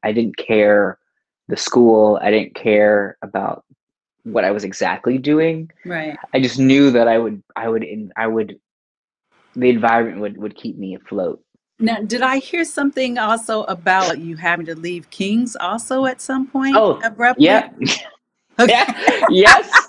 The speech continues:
Speaker 1: I sure did too. <laughs> But this time I had my debt absolved by the president of the college. Uh, that was really wild. So I was able to graduate.
Speaker 2: It is amazing how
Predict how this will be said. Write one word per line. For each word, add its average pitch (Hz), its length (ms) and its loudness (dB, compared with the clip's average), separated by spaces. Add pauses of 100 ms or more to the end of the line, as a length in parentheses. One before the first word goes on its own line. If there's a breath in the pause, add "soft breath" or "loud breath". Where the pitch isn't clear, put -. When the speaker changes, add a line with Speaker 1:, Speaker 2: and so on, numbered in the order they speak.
Speaker 1:
I 214 140 6
sure 233 280 0
did 277 360 -2
too. 349 340 0 (140)
<laughs> 320 720 -6 (480)
But 120 440 2
this - 240 2
time 117 680 0
I 117 360 2 (260)
had 120 180 -4
my 113 140 0
debt 107 360 0
absolved 98 640 -8 (160)
by 98 520 -4 (120)
the 104 240 -6
president 135 540 -2
of 95 140 -8
the - 80 -12
college. - 720 -2 (240)
Uh, 76 240 -8
that 90 220 -8
was 98 300 -14 (180)
really 92 260 -8
wild. 90 500 -8 (140)
So - 140 -14
I 98 140 -2
was 101 180 -8
able 110 160 0
to 117 60 0
graduate. 107 520 0 (240)
Speaker 2:
It 240 160 4
is 285 200 0
amazing 202 840 -4
how 147 680 -4